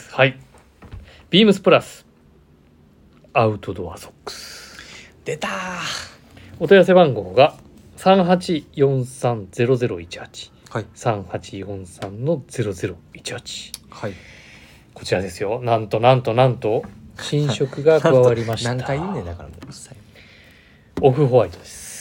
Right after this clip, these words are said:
Speaker 2: これめちゃめちゃいい色ですね。
Speaker 1: 新色が
Speaker 2: あの、今日、今日入ってきたよね。
Speaker 1: 今日入ってきて、加わってまいりまして。
Speaker 2: これめっちゃいいな。
Speaker 1: この、なんて言ったらいいんやろ。この時期っ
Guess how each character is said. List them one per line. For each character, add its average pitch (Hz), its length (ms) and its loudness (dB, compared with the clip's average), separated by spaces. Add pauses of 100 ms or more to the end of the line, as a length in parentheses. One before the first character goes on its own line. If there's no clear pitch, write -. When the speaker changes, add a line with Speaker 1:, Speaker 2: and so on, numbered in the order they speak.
(160)
Speaker 2:
こ 170 80 -6
れ 165 80 -2
め 110 140 -4
ち - 240 -10
ゃ 120 40 -8
め 120 120 -6
ち 123 100 -10
ゃ 143 40 0
い 104 80 -6
い 107 120 -10
色 104 160 -4
で 87 80 -18
す - 120 -20
ね。 82 200 -20
Speaker 1:
新 - 280 -4
色 175 920 2
が 196 240 10
Speaker 2:
あ - 40 0
の、 - 60 -10 (320)
今 156 460 2
日、 - 40 -16 (400)
今 294 100 4
日 - 40 -4
入 127 100 0
っ - 20 -12
て 110 100 -10
き - 60 -10
た 101 100 -8
よ 85 60 -10
ね。 87 140 -10
Speaker 1:
今 220 100 8
日 - 60 0
入 175 100 4
っ - 20 0
て - 80 -12
き - 80 -16
て、 - 180 -18 (100)
加 151 100 -2
わ 120 200 6
っ - 80 -18
て - 300 -12 (160)
ま 104 100 -6
い 90 60 -8
り 87 40 -10
ま 85 120 -12
し - 120 -20
て。 165 380 0
Speaker 2:
こ 156 60 -16
れ 165 100 -14
め 98 200 -16
っ 92 40 -18 (100)
ち - 160 -10
ゃ - 20 -8
い 113 120 -12
い 90 120 -16
な。 80 120 -18 (2000)
Speaker 1:
こ - 160 -4
の、 139 280 0 (1000)
な 120 100 -6
ん 113 40 -10
て - 80 -20
言 - 40 -20
っ - 20 -20
た - 80 -20
ら - 60 -20
い - 20 -20
い - 40 -20
ん - 20 -20
や - 40 -20
ろ。 - 60 -20 (1300)
こ - 120 -4
の 135 140 2
時 110 140 -4
期 - 120 -18
っ - 20 -20